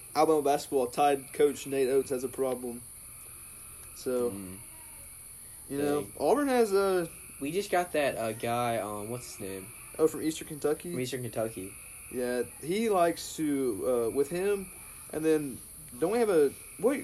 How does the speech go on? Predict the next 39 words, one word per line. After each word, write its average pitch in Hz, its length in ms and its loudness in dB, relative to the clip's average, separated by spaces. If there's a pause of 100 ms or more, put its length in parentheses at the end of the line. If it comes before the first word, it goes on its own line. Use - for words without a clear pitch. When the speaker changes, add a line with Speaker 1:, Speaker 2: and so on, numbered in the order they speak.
Speaker 1:
what 240 200 0
year 233 160 -2
is - 80 -2
Trey 151 280 2
Alexander? 120 720 -2 (1120)
Speaker 2:
I 98 60 -8
don't 101 100 -6
know. 98 180 -8 (220)
Speaker 1:
He's 160 220 -4
a, 139 280 4 (120)
he's 175 160 -8
there 170 140 -4
next 151 360 -6
year. 175 340 -4 (1500)
Dang. 190 680 4 (380)
North 202 200 6
Carolina 196 300 2
transfer 185 400 4
Walker 156 500 4
Kessler 165 440 2
picks 147 340 -2
Auburn 156 300 4
over 143 160 2
the 131 140 -2
Zags 131 600 2 (180)
as 139 180 0
Bruce 147 280 -2
Speaker 2:
Interesting. - 140 -8 (300)
Speaker 1:
Pearl 131 40 -4 (280)
lands 147 240 0
a 135 80 6
huge 151 400 -4
commitment 120 460 -4 (440)
from, 135 160 -2
Speaker 2:
Interesting. 123 420 -6
Speaker 1:
from 139 200 0
U 147 180 0
N 135 100 -2
C. 127 400 -6